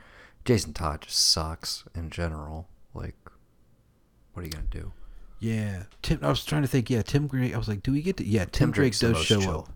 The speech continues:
Speaker 2: He does
Speaker 1: Yeah.
Speaker 2: show up in,
Speaker 1: <laughs>
Speaker 2: in Titans. Like, if you wanna skip and just watch the third season, that's all you got. You got, um, you got Deathstroke in there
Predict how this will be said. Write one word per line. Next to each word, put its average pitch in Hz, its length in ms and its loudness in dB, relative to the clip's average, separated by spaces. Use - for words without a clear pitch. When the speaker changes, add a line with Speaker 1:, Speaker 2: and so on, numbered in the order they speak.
Speaker 2:
He 143 140 0
does 143 120 4
Speaker 1:
Yeah. 107 80 8
Speaker 2:
show - 100 12
up 110 140 2
in, 85 160 2
Speaker 1:
<laughs> - 20 -4
Speaker 2:
in 92 180 -2
Titans. - 580 -6
Like, 92 280 -6
if 92 140 0
you 147 100 8
wanna 156 140 8
skip - 320 4
and 104 80 4
just 101 160 0
watch 101 200 0
the 92 60 -4
third 92 260 -2
season, 87 380 -6
that's 104 240 -2
all 90 100 0
you 98 160 0
got. 85 160 -4
You 101 200 2
got, 101 160 0
um, 90 380 -2
you 98 120 -10
got - 80 -14
Deathstroke 110 480 0
in 110 140 4
there 110 360 0